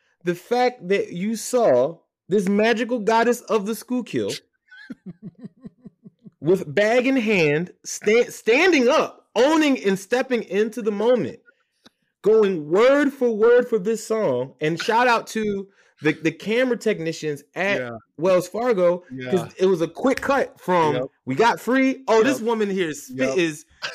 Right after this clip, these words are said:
Speaker 1: is saying it." Pan her.
Speaker 2: <laughs>
Speaker 1: They're going for all over the arena, you know, kind of creating moments like that.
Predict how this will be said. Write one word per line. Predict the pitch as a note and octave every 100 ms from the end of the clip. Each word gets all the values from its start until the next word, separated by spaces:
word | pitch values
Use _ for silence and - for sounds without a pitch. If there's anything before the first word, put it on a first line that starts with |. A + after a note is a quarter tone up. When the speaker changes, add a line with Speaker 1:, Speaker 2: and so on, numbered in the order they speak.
| -
Speaker 1:
is | D#3+
saying | - A#3+ A#3+ G3+
it." | C3+ - -
Pan | E3+ B3 C4+ G3
her. | C4 D3+ - F#3 -
Speaker 2:
<laughs> | F#3 B2+ - E3+ - C3+ A2
Speaker 1:
They're | D3+ F#3+ C#3 B2+
going | - D#3 C3 A#2
for | - -
all | D#3+ D#3+ D3+
over | C#3+
the | C#3 C3+
arena, | C3 C#3+ D3 B2 A#2
you | B2
know, | A2+
kind | - C3+
of | A#2
creating | - C#3 A#2+
moments | G#2+ C#3 A#2
like | G#2 F#2
that. | D#2 -